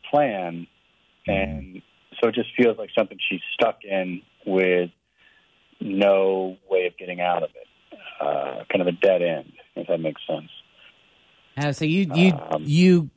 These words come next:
Speaker 3: kinda see into the future and you see yourself living with a woman who's unhappy in her career and no plans to make any changes, so she's just gonna be unhappy.
Speaker 2: And is still hung up on her ex-husband.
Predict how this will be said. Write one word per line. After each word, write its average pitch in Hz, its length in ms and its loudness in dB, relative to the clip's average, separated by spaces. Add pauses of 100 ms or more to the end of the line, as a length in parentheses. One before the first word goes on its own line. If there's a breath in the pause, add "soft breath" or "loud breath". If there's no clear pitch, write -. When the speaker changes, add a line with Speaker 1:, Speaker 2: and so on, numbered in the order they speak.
Speaker 3:
kinda 135 440 2
see - 280 2
into 139 140 6
the 127 80 2
future 139 340 2
and 131 120 4
you 131 80 4
see - 160 0
yourself 131 420 2
living 131 300 2
with 123 120 0
a 123 40 0
woman 127 260 6
who's 113 160 4
unhappy 120 460 2
in 117 80 2
her 113 100 0
career 120 400 2
and 107 160 2
no 120 140 2
plans 123 400 0
to 127 80 -4
make 120 180 0
any 107 140 0
changes, 117 440 2
so 113 140 -2
she's 104 220 -4
just - 180 -4
gonna 117 160 0
be 107 140 0
unhappy. 98 600 -2 (840)
Speaker 2:
And 101 140 0
is 95 100 0
still 107 240 2
hung 95 180 0
up 90 160 -2
on 95 100 0
her 82 160 -2
ex-husband. 80 600 -4